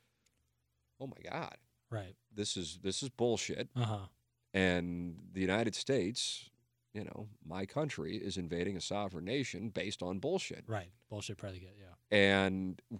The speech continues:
Speaker 1: was, I remember, st-, I, I mean, I can compare it. An Indianapolis hotel room, and I'm just like, "I can't, I can't, I can't believe this is happening."
Speaker 2: Right.
Speaker 1: And it's still, to this day, from my standpoint, I'm sure there's, there may be other things, but for me, the thing that I'm just so,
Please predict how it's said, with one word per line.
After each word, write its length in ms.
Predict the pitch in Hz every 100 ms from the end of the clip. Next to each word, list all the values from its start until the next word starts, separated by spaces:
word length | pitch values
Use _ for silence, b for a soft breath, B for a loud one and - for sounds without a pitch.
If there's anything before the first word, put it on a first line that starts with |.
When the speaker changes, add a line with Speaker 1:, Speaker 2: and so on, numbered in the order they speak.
| -
Speaker 1:
was, 280 | 107 92 -
I 60 | 101
remember, 280 | 98 107
st-, 200 | 98 - 92
I, 40 |
I 240 | 85 -
mean, 120 | 95 87
I 40 |
can 100 | 82
compare 160 | - 120
it. 80 | 85
An 100 | 85
Indianapolis 480 | 110 104 98 95
hotel 340 | - 85 123 101
room, 240 | 82 95 95
and 80 | 90
I'm 40 |
just 200 | - -
like, 100 | 76
"I 40 |
can't, 240 | 78 - -
I 20 | 95
can't, 360 | - 120 120 - _ _ _ _ _ _ _ _ -
I 20 |
can't 340 | - - 107
believe 220 | 98 98 87
this 120 | 82
is 100 | 82
happening." 460 | 90 147 - - -
Speaker 2:
Right. 240 | 101 92 - _ _ _ _
Speaker 1:
And 100 | 127
it's 80 | 123
still, 320 | - 190 208
to 100 | 92
this 160 | 101 95
day, 320 | - 175 101
from 200 | 120 110
my 180 | 113 131
standpoint, 460 | - 95 87 95 104
I'm 80 |
sure 300 | 90 - 87 82 95 87
there's, 260 | 87 80 - 90
there 260 | 90 87 85
may 140 | 85
be 220 | 82 80 95
other 220 | 95 92
things, 340 | - 131 95
but 100 | 92
for 120 | -
me, 440 | 95 101 131 104 95
the 120 | 92
thing 240 | - 87
that 80 | 90
I'm 140 | 87 85
just 200 | 85 -
so, 420 | 95 92 90